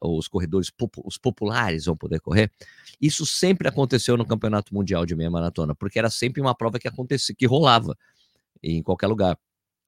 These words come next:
Já rolou no Rio de Janeiro, o Mundial de Meia Maratona. Rolava, os caras que largavam lá na frente, depois largava os populares. Já teve em vários lugares, já teve.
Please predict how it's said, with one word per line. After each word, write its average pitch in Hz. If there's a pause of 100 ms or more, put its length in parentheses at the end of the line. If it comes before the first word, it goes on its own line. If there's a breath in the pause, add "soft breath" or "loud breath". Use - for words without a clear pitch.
(120)
Já 85
rolou 104
no 160
Rio 120
de 143
Janeiro, 143
o 82
Mundial 82
de 76
Meia 76
Maratona. 82 (460 loud breath)
Rolava, 90
os 82
caras 92
que -
largavam 95
lá 101
na 113
frente, 135
depois 165
largava 175
os -
populares. 175
Já 123
teve 147
em 156
vários 156
lugares, 127
já 90
teve. 92